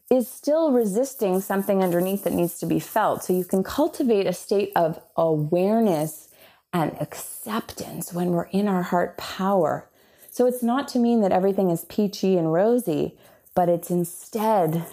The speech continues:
to know that when we're in our heart-powered presence, we can show up and meet the said situation and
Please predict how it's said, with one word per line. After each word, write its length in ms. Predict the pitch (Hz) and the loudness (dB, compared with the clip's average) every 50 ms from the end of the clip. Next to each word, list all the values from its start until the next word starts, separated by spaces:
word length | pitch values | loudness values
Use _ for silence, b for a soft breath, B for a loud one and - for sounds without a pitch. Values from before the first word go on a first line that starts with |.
| - | -14
to 160 | - - 214 196 | -8 -2 0 2
know 400 | 190 196 208 220 233 233 214 185 | 4 4 4 4 4 4 4 2
that 140 | 175 - | 2 0
when 480 | 170 170 180 185 202 220 240 254 262 240 | 0 0 2 2 2 4 4 4 2 2
we're 120 | 208 185 | 2 0
in 220 | 190 - 180 175 165 | 0 0 0 0 2
our 140 | 156 160 160 | 2 0 0
heart-powered 840 | - - 180 170 160 - - - 190 180 170 165 156 147 135 - | 0 2 2 2 2 -2 -8 -4 0 2 2 2 2 2 0 -4
presence, 640 | - - - 214 220 220 190 180 156 151 156 - - B B B B B B B | -10 -6 0 0 0 2 2 0 0 0 0 -4 -6 B B B B B B B
we 220 | - 170 220 233 | 0 2 2 2
can 200 | 233 - 262 226 | 2 0 0 0
show 340 | 202 - - 190 175 160 165 | 0 0 0 2 2 4 4
up 360 | 175 175 156 139 143 - - - | 4 2 2 0 -2 -4 -8 -2
and 260 | 165 165 165 165 170 | 0 2 4 4 4
meet 240 | 185 214 240 240 - | 4 4 2 0 0
the 100 | - 190 | -2 -2
said 360 | 175 - - 196 175 170 165 | -2 0 0 0 0 0 -2
situation 880 | - - 170 160 - - 160 165 170 185 208 208 - 170 143 135 147 165 B B B B B B B B | -2 -4 -4 -4 0 0 2 4 4 2 2 0 0 -2 0 0 -2 -4 B B B B B B B B
and 180 | - 180 165 - | -2 0 0 -2